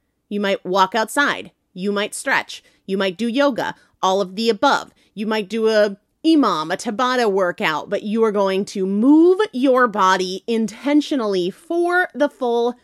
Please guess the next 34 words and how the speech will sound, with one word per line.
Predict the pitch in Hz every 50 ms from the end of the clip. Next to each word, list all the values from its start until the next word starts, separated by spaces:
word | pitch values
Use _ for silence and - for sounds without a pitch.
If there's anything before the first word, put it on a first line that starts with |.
| _ _ _
thirty | _ - 226 226 214 214 214
minutes. | 208 190 156 131 95 - - - - - - _ _ _ _ _ _ _ _ _ _ _ _ _ _ _ _ _ _ _ _ _ _ _ _ _
If | - 190 180
that | 196 233 226 233 -
sounds | - - 254 226 220 214 202
hard, | - - - - 175 175 180 240 330 403 427 - _ _ _ _ _ _ _ _ _
perfect. | - - - - 659 659 622 - - 175 - - - - _ - _ _ _ _ _ _ _ _ _ _
That's | - 392 392 -
the | - - 427
right | 427 427 415 440 415
one | - 415 466 480 494 466 403
for | 302 - 302
you. | 233 214 196 170 - - 107 - - - - _
You | - 254 311 370
can | 370 370 427 403 370 320
do | 269 339 403 466 480 403
hard | - 269 233 208 214 185 -
things. | - 214 175 165 185 -
You | - 277 294
must | 285 277 277 311 403 - - - - 208
do | 165 196 214 196 190
hard | 175 202 214 196 190 170 170 -
things. | 196 165 151 151 165 160
You | - 277 285
must | 277 285 285 359 392 392 - - -
push | - - 415 415 - -
yourself | 330 233 220 - - 202 160 170 220 - _ - - - - - _ _ _ _
out | - 254 277 294 -
of | - 285 240
your | 277 269
comfort | - - 320 320 - 320 302 -
zone. | - 202 196 202
And | 208 214 214
remember | 240 240 233 247 339 427 427 285 190 139 - - -